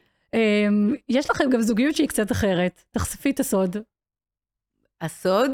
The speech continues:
Speaker 1: הסוד.
Speaker 2: אני יודעת מה את רוצה שאני אגיד.
Speaker 1: הסוד הגדול, <laughs> זה הסוד,
Speaker 2: אז
Speaker 1: אני
Speaker 2: הסוד
Speaker 1: כאילו
Speaker 2: הגדול הוא לא לגור ביחד.
Speaker 1: אבל זה לא רק לא לגור ביחד אצלכם. קודם כל, איך באמת מתגברים על זה? הרי אין שלב שמישהו אומר, "טוב, בוא נעבור לגור ביחד"?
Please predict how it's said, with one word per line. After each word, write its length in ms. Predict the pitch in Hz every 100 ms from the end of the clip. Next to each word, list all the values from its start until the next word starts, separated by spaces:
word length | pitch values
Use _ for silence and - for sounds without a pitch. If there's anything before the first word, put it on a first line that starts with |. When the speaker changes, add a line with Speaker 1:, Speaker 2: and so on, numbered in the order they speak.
| 392 -
Speaker 1:
הסוד. 340 | 233 269 208
Speaker 2:
אני 140 | 202
יודעת 260 | 190 220 302
מה 60 | 196
את 80 |
רוצה 180 | 440 370
שאני 240 | 381 370 403
אגיד. 80 |
Speaker 1:
הסוד 100 | 392
הגדול, 800 | 349 427 440 415 403 453 427 381
<laughs> 0 |
זה 80 | 359 370 427
הסוד, 540 | - 330 294 294 277
Speaker 2:
אז 220 | 196 196
Speaker 1:
אני 100 | 208
Speaker 2:
הסוד 220 | 214 220 247
Speaker 1:
כאילו 180 | 240
Speaker 2:
הגדול 520 | 233 190 180 180 180 175 -
הוא 160 | 202
לא 400 | 208 185 175 - -
לגור 540 | 220 196 156 147 139 -
ביחד. 560 | 185 262 392 - 277 214 -
Speaker 1:
אבל 140 | 196 208
זה 120 | 226
לא 80 | 285
רק 200 | 523 392
לא 240 | 262 254
לגור 260 | 240 247 233
ביחד 380 | 226 226 233 214
אצלכם. 440 | - 208 220 196
קודם 240 | 262 339
כל, 160 | 302 220 -
איך 180 | 294 294
באמת 280 | 330 302 294
מתגברים 460 | 247 220 196 190
על 100 | 190
זה? 100 | 190
הרי 120 | 185 185
אין 200 | - 247
שלב 280 | - 220
שמישהו 840 | 220 262 226 190 - _ 226 240 240
אומר, 180 | 226 220
"טוב, 340 | - 208 160 _ _ _ _ _
בוא 160 | 185 220
נעבור 280 | 220 196 196
לגור 260 | 175 202
ביחד"? 400 | 247 247 - 269